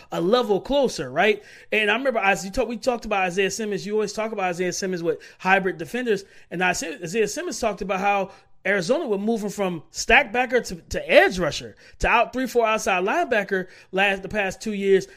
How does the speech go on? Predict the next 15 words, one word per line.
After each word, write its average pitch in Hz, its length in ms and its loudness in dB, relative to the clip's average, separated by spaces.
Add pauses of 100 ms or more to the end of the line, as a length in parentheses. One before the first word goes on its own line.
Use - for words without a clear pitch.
(120)
And 180 80 -8
he 226 60 -2
said, 202 180 -4
"Man, 202 220 -2
it, 208 100 -8
it 202 140 0
was 185 180 -4
different 214 420 -2
for 196 120 -8
me 214 160 -8
trying 214 300 -4
to 170 100 -6
defend 220 400 -4
the 185 60 -2
run 262 300 -2